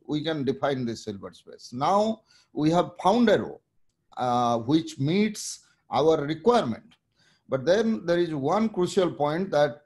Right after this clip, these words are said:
um, I have not mentioned, which is that, well, everything will come to nuts if, uh, the Hilbert space that I am constructing is a trivial one. In other words, if the Hilbert space is just the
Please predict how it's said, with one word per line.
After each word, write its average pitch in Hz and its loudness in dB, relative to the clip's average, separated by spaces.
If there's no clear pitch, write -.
um, 123 0
I 127 0
have 131 2
not 113 -4
mentioned, 127 -6
which 135 -4
is 139 -8
that, 160 2
well, 131 0
everything 180 -2
will 165 0
come 143 -2
to 147 -4
nuts 160 -4
if, 151 -4
uh, 117 -2
the 120 -4
Hilbert 165 -4
space 156 -4
that 127 -2
I 120 0
am 113 -2
constructing 160 -2
is 143 -4
a 147 0
trivial 139 0
one. - -14
In 131 -6
other 127 -2
words, 139 -2
if 117 -4
the 123 0
Hilbert 135 -4
space 135 -4
is 113 -6
just 127 -4
the 120 -4